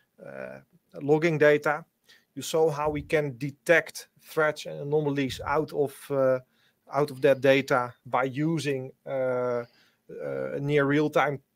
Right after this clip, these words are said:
uh, uh, alert rules or scheduled rules or templated rules. Um, also a lot of choice over there.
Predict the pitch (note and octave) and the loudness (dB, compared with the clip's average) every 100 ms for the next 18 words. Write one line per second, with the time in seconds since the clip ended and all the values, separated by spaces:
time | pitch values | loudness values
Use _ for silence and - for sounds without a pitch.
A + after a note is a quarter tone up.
0 | - D#3 C3+ C3+ C3+ _ _ - C#3 C3+ | -12 -6 -2 -2 -4 _ _ -14 -12 -10
1 | C3+ C3+ D3 D3 D3 C#3+ C#3 C#3 - C#3+ | -10 -6 2 4 4 4 -2 -2 -6 -10
2 | C3+ B2+ C#3 B2+ - D#3 C#3+ C#3+ B2 D3 | -8 -8 -10 -12 -2 0 0 -4 -4 -4
3 | C#3 C3 - D#3 C#3+ D3 C#3 C3+ B2+ C3 | -4 -8 -4 -2 0 2 2 0 -4 -2
4 | C#3 C#3 - _ _ _ _ _ _ - | -4 -6 -16 _ _ _ _ _ _ -16
5 | B2+ B2 B2 A#2+ A#2+ A#2 _ _ - C#3+ | -14 -10 -10 -10 -12 -16 _ _ -4 -4
6 | - D3 C#3+ C#3 _ _ - - C#3 C3+ | 2 2 4 0 _ _ -12 -4 -4 -4
7 | - C#3+ C#3 - D3 C3+ C3+ C3 D3 | 2 4 4 2 0 4 4 4 0